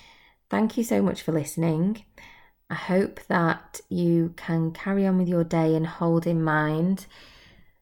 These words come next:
the idea that you can be kind to yourself and give yourself the grace that you would give a colleague. And with that being said,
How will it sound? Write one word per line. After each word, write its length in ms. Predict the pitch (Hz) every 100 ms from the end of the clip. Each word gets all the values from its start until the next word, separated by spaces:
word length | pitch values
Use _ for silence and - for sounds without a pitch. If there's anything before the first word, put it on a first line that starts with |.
| _ _ _ _ _ _ _
the 140 | 175 170
idea 480 | 156 151 156 156
that 120 | 156 -
you 140 | 156
can 300 | - 175 165
be 100 | 160
kind 340 | - 165 156 151
to 100 | 170
yourself 560 | 151 - 147 180 -
and 100 | 185
give 140 | 170 165
yourself 360 | 151 160 151
the 80 | 156
grace 300 | 160 151 151
that 100 | -
you 120 | 160
would 180 | 160 156
give 140 | 147
a 60 | 170
colleague. 760 | - 151 151 160 202 285 - _ _ _ _ _ _ _
And 140 | 165 165
with 160 | 165
that 220 | 254 -
being 240 | 190 180 170
said, 440 | - 151 151 151